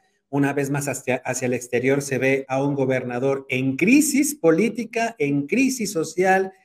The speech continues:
en crisis mediática. Y pues lamentablemente, Rubí, ya se van, <clears throat> se van sin hacer nada.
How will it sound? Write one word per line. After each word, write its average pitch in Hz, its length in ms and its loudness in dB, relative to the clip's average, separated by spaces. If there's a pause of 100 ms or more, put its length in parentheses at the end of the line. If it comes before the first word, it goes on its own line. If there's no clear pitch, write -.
(200)
en 139 240 2
crisis 233 520 2
mediática. 185 880 -2 (380)
Y 185 120 -2
pues 175 200 0
lamentablemente, 220 760 2
Rubí, 202 180 -2
ya 214 140 -2
se 190 120 -4
van, 190 360 -2
<clears throat> - 260 -18
se 156 160 -2
van 214 180 0
sin 247 120 -4
hacer 185 300 -2
nada. 117 380 -8